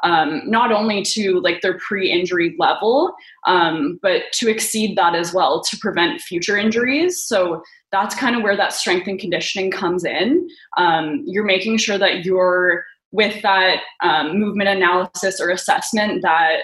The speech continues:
um, the physio is doing in the initial stages. Um, you're making sure that you're finding all those imbalances, finding those weaknesses, and then targeting them.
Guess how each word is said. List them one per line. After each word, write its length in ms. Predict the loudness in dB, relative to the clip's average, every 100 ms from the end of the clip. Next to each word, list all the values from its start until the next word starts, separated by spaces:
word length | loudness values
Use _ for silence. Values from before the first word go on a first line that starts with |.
| 0
um, 300 | 0 0 -2
the 60 | -2
physio 300 | -2 0 0
is 140 | -2
doing 420 | 0 2 0 -2 -8 -6
in 160 | -2
the 100 | 0
initial 380 | 0 -2 -4 -6
stages. 840 | -6 -6 -4 -2 2 2 2 0 -8 -20 -10 0
Um, 440 | 2 2 0 -4
you're 200 | 0 0
making 260 | 2 0 0
sure 180 | 0 2
that 160 | 0
you're 140 | 0 -2
finding 720 | 0 2 2 2 2 2 0
all 180 | 0 2
those 220 | 2 -2
imbalances, 1040 | -2 0 2 2 0 -2 -2 0 -2 -6
finding 360 | 0 0 2 0
those 200 | -2 -2
weaknesses, 800 | -2 0 0 0 -2 -2 -2 -6 -18 _ -4
and 140 | 2
then 160 | 2 2
targeting 640 | -2 -4 -4 -4 -2 0
them. 400 | 2 2 2 -2